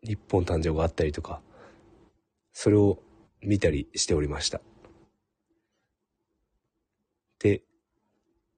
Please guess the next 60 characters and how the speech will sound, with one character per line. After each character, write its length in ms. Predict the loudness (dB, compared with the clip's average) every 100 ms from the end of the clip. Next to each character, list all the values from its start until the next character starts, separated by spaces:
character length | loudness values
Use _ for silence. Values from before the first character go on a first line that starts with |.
| -8
ま 140 | -6
あ、 40 | 0
ド 140 | 6
ラ 80 | 6
え 40 |
も 140 | 6 6
ん 60 |
の 220 | 6 4 -2 _ _
話 360 | -4 0 2 2
は 220 | 0 -6
そ 140 | -12 -4
こ 120 | 0
ま 100 | 0
で 120 | -2
で、 260 | -6 -8 -16 _ -20 -8
に 80 | -4
し 80 | 0
て 100 | 0
お 60 |
い 80 | -2
て、 280 | -6 -10 -14 -20 -20 _ _ _ _ _ -20 -6
あ 80 | -4
の 80 | -2
で 80 |
す 100 | -6
ね、 60 | -2
僕 300 | -2 4 6
は、 260 | 8 4 0 -12
そ 180 | -4 2
の、 300 | 4 4 0 -6 0
僕 180 | 4 6
も 80 | 8
ド 100 | 8
ラ 100 | 10
え 40 |
も 100 | 8
ん 180 | 6 4
を 40 | -2 -16 -20 -20 -20 -20 _ _ -8 2
み-、 200 | 2 2
今 240 | 2 2 4
見 100 | 6
て 80 | 8
る 80 |
わ 60 | 8
け 80 | 6
じ 80 | 2
ゃ 40 |
な 100 | 0
い 40 |
の 120 | 0 -2
で、 260 | -4 -8 -20 -20 -20 -20
そ 160 | -2 0
の 160 | 4
見 120 | 4
て 120 | 6 6
る 80 |
間 160 | 6 4
に 140 | 2
別 260 | 4 4 8
の 260 | 8 6